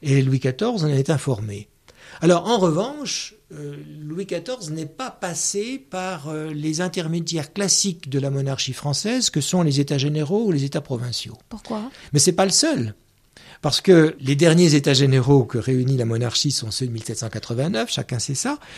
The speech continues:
Speaker 1: mais ceux qui les ont précédés remontent à seize cent quatorze, c'est-à-dire une période de, euh, régence. C'était sous la minorité de Louis treize, après la mort d'Henri quatre. Et entre les deux, il n'y a pas de réunion. Bah parce que, euh, le clergé, la noblesse et le tiers-état ont des exigences,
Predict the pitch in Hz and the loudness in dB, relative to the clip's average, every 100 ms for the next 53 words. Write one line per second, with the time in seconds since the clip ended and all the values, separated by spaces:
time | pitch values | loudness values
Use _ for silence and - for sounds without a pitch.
0 | - - 151 160 160 - - 202 165 151 | -18 -4 2 2 2 -2 0 0 2 0
1 | 139 139 - 117 143 151 240 233 160 214 | 2 0 0 -2 -2 -2 -4 0 2 2
2 | 190 127 - 156 - 190 165 190 170 - | 0 0 0 2 0 0 -4 -6 -6 -2
3 | 156 135 123 113 - 135 156 190 143 147 | -2 -2 -6 -6 -6 -6 -4 -4 -2 -4
4 | 139 139 185 185 135 123 147 139 - - | -4 -6 -4 -4 -6 -2 -2 -2 -6 -12
5 | 131 120 165 170 208 143 113 - 127 - | -12 -4 0 2 2 0 -2 -4 -6 -6
6 | 131 - 131 117 123 127 135 196 170 147 | -4 -4 -6 -4 -4 -4 -2 -2 -2 -2
7 | 143 143 113 104 - 117 113 170 151 123 | -2 -4 -4 -4 -8 -8 -4 -2 0 -2
8 | 117 117 - _ _ - - - 143 165 | -4 -10 -14 _ _ -20 -20 -2 6 6
9 | 147 131 160 262 175 131 165 123 110 104 | 6 6 6 6 4 4 4 4 0 -4
10 | 104 110 123 135 - 170 170 160 139 127 | -6 -4 -2 0 2 4 4 4 2 0
11 | 120 120 117 117 123 135 123 120 170 151 | -4 -8 -8 -8 -8 -8 -4 0 0 0
12 | 131 135 156 151 120 117 135 110 117 113 | -2 -2 -4 -4 -6 -6 -6 -4 -6 -6
13 | 165 208 208 143 127 123 117 131 113 120 | -4 -2 -2 -4 -4 -2 -2 -4 -4 -4
14 | 120 156 202 254 - - | -2 0 0 0 -2 -4